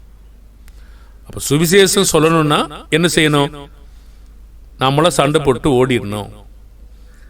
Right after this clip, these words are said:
"எனக்கு பிரியம் இல்ல, நான் புடுங்கிட்டு போயிட்டு வேற நானா ஒரு ஊழியம் செய்யணும்",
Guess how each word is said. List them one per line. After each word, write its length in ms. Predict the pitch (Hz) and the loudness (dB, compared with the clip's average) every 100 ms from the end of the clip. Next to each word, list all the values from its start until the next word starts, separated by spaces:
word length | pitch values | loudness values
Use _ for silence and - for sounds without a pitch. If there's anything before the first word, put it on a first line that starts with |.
| - - - - | -20 -20 -14 -2
"எனக்கு 640 | 151 180 208 190 160 190 | -2 0 2 2 2 -2
பிரியம் 340 | 160 170 180 165 | -2 0 0 0
இல்ல, 480 | 147 151 127 110 127 - | 2 2 0 -2 -12 -6
நான் 200 | 147 156 | -2 0
புடுங்கிட்டு 420 | 170 175 170 147 | 0 0 -2 0
போயிட்டு 340 | 147 143 196 | 0 2 0
வேற 240 | 226 151 147 | 2 2 2
நானா 340 | 151 160 170 | 0 2 2
ஒரு 180 | 160 143 | 2 2
ஊழியம் 280 | 139 143 139 | 2 0 0
செய்யணும்", 460 | 120 113 107 113 | -2 -2 -4 -8